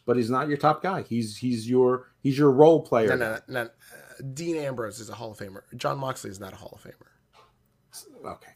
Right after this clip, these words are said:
Speaker 1: enough. We're moving on.
Speaker 2: Um, last thing in W W E news, Jeff, this came out late, Friday, uh, part of Saturday. Um,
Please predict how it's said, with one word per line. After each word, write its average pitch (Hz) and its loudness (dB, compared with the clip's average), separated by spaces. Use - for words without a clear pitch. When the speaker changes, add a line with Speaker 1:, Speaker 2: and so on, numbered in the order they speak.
Speaker 1:
enough. - -20
We're 131 2
moving 120 4
on. - -12
Speaker 2:
Um, 220 10
last 262 6
thing 214 6
in 180 8
W 170 6
W 151 2
E 139 0
news, 151 0
Jeff, - 4
this 214 0
came 220 2
out 190 4
late, 175 2
Friday, 143 0
uh, - -8
part 131 -10
of 131 -12
Saturday. 123 -4
Um, 135 -2